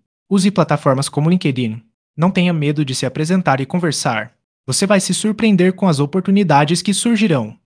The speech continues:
Devo investir em cursos para acelerar minha carreira? Com certeza.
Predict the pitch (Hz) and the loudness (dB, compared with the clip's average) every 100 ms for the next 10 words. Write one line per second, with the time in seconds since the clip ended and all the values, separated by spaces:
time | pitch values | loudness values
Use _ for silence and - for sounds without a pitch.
0 | _ _ 170 202 196 190 214 185 - 135 | _ _ -2 0 0 0 2 2 0 -4
1 | 143 - 165 160 185 180 175 165 151 113 | -4 -2 0 0 2 2 2 0 -2 -6
2 | 120 156 240 151 - _ _ _ 160 160 | -4 -2 -2 -4 -8 _ _ _ 0 2
3 | 185 175 139 120 110 | 2 2 2 0 -4